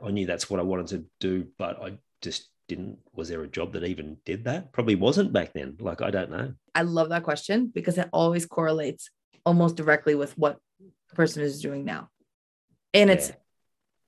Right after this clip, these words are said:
Speaker 2: incredible because they say that your programming, your, uh, inner programming basically is the first seven years of life. Like, your subconscious mind is built within your first seven years of life, which is
Speaker 1: Yeah.
Speaker 2: crazy if you
Speaker 1: Yeah.
Speaker 2: really think about it. It's
Speaker 1: Yeah.
Speaker 2: absolutely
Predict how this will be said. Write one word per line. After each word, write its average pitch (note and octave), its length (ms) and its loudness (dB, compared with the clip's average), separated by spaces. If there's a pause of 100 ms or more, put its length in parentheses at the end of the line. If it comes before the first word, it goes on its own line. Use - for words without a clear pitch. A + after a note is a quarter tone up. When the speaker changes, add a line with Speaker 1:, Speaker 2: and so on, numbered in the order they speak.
(300)
Speaker 2:
incredible E3+ 800 4
because F3+ 220 4
they F#3+ 120 8
say A#3 280 6
that D#3+ 260 4
your D#3+ 120 0
programming, D3+ 720 -2 (460)
your, D3 300 4
uh, D3 180 0
inner F3+ 200 2
programming D#3 800 -2
basically D#3 640 2
is D3 240 0
the D#3+ 120 0
first D3+ 300 -4
seven D3+ 260 0
years D3 160 -4
of C#3+ 100 -6
life. C3+ 280 -6
Like, E3 120 -8
your D3+ 60 -8
subconscious D#3 540 -4
mind D3 180 2
is C#3 120 -8
built E3 260 0
within D3 180 -4
your C#3+ 100 -8
first - 240 -6
seven - 220 -6
years - 180 -8
of - 60 -12
life, - 240 -6 (320)
which - 160 0
is A3+ 100 0
Speaker 1:
Yeah. E2+ 100 0
Speaker 2:
crazy - 600 -2 (240)
if F#3 200 2
you C4+ 60 12
Speaker 1:
Yeah. B3+ 60 10
Speaker 2:
really A3+ 220 10
think G#3 180 8
about F3+ 280 4
it. - 100 -6 (400)
It's - 100 -12
Speaker 1:
Yeah. F#3 140 4
Speaker 2:
absolutely E3+ 920 6